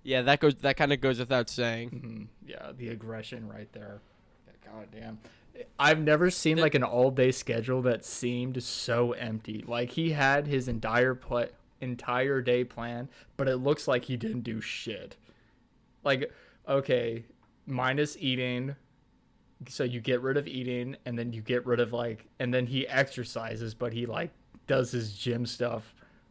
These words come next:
Speaker 2: really early in the morning. And it was like, what else?
Speaker 1: Yeah, and
Speaker 2: What, what else is in there that's
Speaker 1: s-,
Speaker 2: kinda, like,
Speaker 1: s-,
Speaker 2: filling the gaps?
Speaker 1: so, yeah, you take out six,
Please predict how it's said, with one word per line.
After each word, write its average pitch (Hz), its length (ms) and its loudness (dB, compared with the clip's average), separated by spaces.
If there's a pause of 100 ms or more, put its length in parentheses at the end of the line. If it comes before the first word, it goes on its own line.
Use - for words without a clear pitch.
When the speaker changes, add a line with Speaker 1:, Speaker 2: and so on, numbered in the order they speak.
(240)
Speaker 2:
really 160 360 6
early 139 320 6
in 123 100 2
the 117 80 -2
morning. 117 560 -6 (640)
And 139 180 0
it 156 40 4
was 160 120 2
like, 139 120 4
what 131 240 4
else? 131 320 4
Speaker 1:
Yeah, 123 320 6
and 139 160 4
Speaker 2:
What, - 220 -4
what 156 240 4
else 170 240 4
is 127 140 0
in 139 160 2
there 120 180 2
that's 120 220 0
Speaker 1:
s-, - 60 -10
Speaker 2:
kinda, 131 180 2
like, 123 220 0
Speaker 1:
s-, - 100 -10
Speaker 2:
filling 131 280 2
the 113 80 -6
gaps? 117 420 -6
Speaker 1:
so, 131 180 8
yeah, 120 300 6 (160)
you 135 100 6
take 170 280 6
out 180 240 8
six, - 480 2